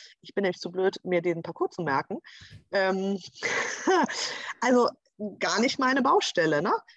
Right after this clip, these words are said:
Trotzdem kann ich natürlich jemand helfen, der sagt, „Mein Hund hat jetzt Angst auf dem Platz, weil dies oder jenes passiert ist. Der hat sich da erschrocken.“ Ja, okay, da kann ich wieder einsetzen, ne? Aber,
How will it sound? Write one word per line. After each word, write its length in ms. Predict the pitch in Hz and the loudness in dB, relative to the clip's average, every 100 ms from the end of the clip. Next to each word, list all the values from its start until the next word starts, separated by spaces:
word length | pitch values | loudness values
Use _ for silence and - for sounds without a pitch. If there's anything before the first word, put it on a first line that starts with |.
| - | -12
Trotzdem 500 | - - - 240 - | -6 -6 -2 -2 -4
kann 200 | - 240 | -6 0
ich 140 | 233 - | 0 -2
natürlich 340 | 226 - 226 | -4 -2 -2
jemand 220 | 220 202 - | 0 0 2
helfen, 240 | 214 220 | 0 2
der 80 | 208 | 0
sagt, 180 | 208 208 | 0 0
„Mein 160 | 190 190 | -4 -6
Hund 160 | 247 | -10
hat 140 | 240 202 | -8 -8
jetzt 200 | - - | -6 -8
Angst 240 | 233 - | -8 -8
auf 120 | - | -8
dem 160 | - 185 | -8 -10
Platz, 360 | - 226 - - | -6 -6 -6 -2
weil 180 | 190 196 | 0 0
dies 240 | 220 - | -2 -2
oder 140 | 196 | 0
jenes 280 | 190 220 220 | 2 2 -2
passiert 380 | - 190 - 440 | -4 -2 2 2
ist. 140 | 180 - | 0 -2
Der 80 | 185 | -4
hat 140 | - | -4
sich 100 | 175 | -6
da 100 | 196 | -4
erschrocken.“ 420 | 196 - - - - - _ - | -4 -2 -4 -6 -14 -20 _ 0
Ja, 180 | 403 - | 2 2
okay, 280 | - - 139 | 0 0 0
da 120 | 135 | -2
kann 180 | - 175 | -2 -4
ich 140 | - | -2
wieder 140 | 254 - | -2 0
einsetzen, 580 | 262 294 196 165 - 165 | 0 0 -2 -2 -4 0
ne? 120 | 277 | 2
Aber, 220 | 262 | 2